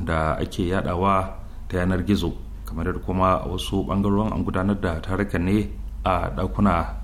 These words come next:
na shirya taruka, musamman ma dai a ƙasashen Lebanon da kuma Turkiyya. A nahiyar Afirka ma an gudanar da wurin waɗannan taruka na raya ranar ziyara arba'in a wasu ƙasashe, daga ciki kuwa har da ƙasar Ghana,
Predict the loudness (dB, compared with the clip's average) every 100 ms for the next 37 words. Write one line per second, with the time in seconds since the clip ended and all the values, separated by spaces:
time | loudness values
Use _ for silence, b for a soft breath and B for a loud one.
0 | 0 2 4 2 -2 -2 -2 -2 -2 -2
1 | -2 -2 2 2 2 2 4 2 B B
2 | B B B 0 2 4 2 0 -2 0
3 | 0 2 4 4 4 4 2 0 -8 -10
4 | -8 -6 -4 0 2 2 0 -6 0 2
5 | 2 0 -6 -12 B B B B B -6
6 | 0 2 4 4 2 0 0 0 2 4
7 | 4 2 -2 -8 0 2 4 2 2 2
8 | 2 2 0 0 0 2 0 2 2 2
9 | 2 0 0 0 0 -2 0 2 4 4
10 | 4 2 0 -6 -6 0 4 4 4 4
11 | 4 2 0 -2 -2 0 2 0 0 -2
12 | 0 -2 -2 0 0 0 -2 -4 B B
13 | B B B -6 -4 -2 -4 -2 2 2
14 | 2 0 0 0 -2 -2 -2 2 2 2